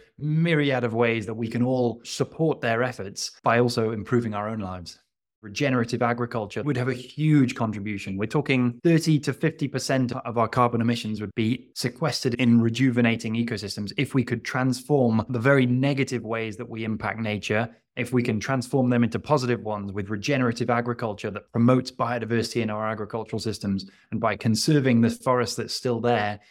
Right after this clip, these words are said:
we could really have this huge impact. Now, it is worth stressing, we need that alongside cuts to emissions. Every step we can possibly take to limit emissions will only help nature, and it will increase the power of nature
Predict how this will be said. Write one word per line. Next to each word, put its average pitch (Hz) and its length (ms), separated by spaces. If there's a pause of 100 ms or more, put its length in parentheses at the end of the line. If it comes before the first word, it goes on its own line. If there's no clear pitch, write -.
(200)
we 117 140
could 113 120
really 127 280
have 107 180
this 104 140
huge 107 180
impact. 107 480
Now, 120 380
it 135 120
is 131 160
worth 127 280
stressing, 110 640
we 123 240
need 127 400
that 117 180
alongside 117 1040
cuts - 300
to 110 140
emissions. 98 640
Every 139 380
step - 460
we 120 100
can 113 180
possibly 120 520
take 117 400 (160)
to 123 80
limit 123 300
emissions 117 600 (220)
will 131 240
only 135 300
help 123 320
nature, 104 420
and 95 80
it - 80
will 113 180 (300)
increase 131 420
the 123 80
power 120 380
of 104 100
nature 110 460